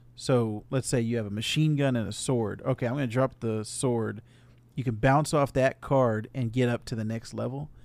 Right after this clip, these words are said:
Um, so it's, there's, like, that Portal aspect of puzzle solving of, okay, which card do I drop and where do I place it so that I can bounce off it?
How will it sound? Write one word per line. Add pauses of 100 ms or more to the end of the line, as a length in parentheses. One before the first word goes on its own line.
(420)
Um,
so (400)
it's, (180)
there's,
like,
that
Portal
aspect
of (440)
puzzle
solving
of,
okay, (640)
which
card
do
I
drop
and (400)
where
do
I
place
it
so
that
I
can
bounce
off
it?